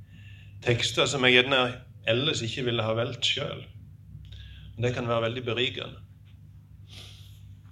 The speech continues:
Jeg håper det kan få være det for dere også. Kjære Jesus, nå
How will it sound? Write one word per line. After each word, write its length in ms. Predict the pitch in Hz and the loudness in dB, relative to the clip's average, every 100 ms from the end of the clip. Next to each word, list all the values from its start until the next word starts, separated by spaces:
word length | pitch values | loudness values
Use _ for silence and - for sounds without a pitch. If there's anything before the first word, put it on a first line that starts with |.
| - - - - | -20 -20 -20 -8
Jeg 80 | 113 | -2
håper 220 | 113 117 | 0 0
det 140 | 107 | -4
kan 240 | - 101 98 - - - | -4 -6 -8 -12 -16 -8
få 100 | 113 | -2
være 200 | 104 113 | 0 0
det 100 | 104 | -2
for 80 | 107 | -6
dere 120 | - | -10
også. 320 | - - - - - - - - - - - - - - - - - - - - - - - - - - - | -10 -12 -12 -16 -20 -18 -18 -18 -18 -20 -20 -20 -20 -20 -20 -20 -18 -18 -18 -18 -18 -18 -18 -18 -18 -18 -8
Kjære 300 | - 110 110 | 0 2 2
Jesus, 500 | 127 127 - 110 120 | 2 0 -2 -4 -4
nå 120 | 117 | -4